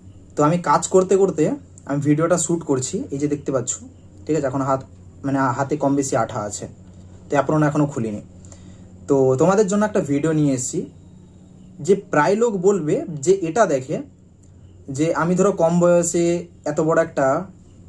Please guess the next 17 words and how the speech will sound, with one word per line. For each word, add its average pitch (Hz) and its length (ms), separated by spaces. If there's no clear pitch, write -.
কোম্পানি 156 320
দাঁড় 151 220
করিয়েছি, 147 640
ঠিক 170 160
আছে? 135 240
তো 165 160
কম 165 240
বয়সে 175 420
এতটা 165 300
নাম 156 280
পেহচান 160 400
বানিয়েছি, 151 460
তো 170 220
এটাই 220 340
কিন্তু 233 200
লোক 220 220
দেখে। 139 420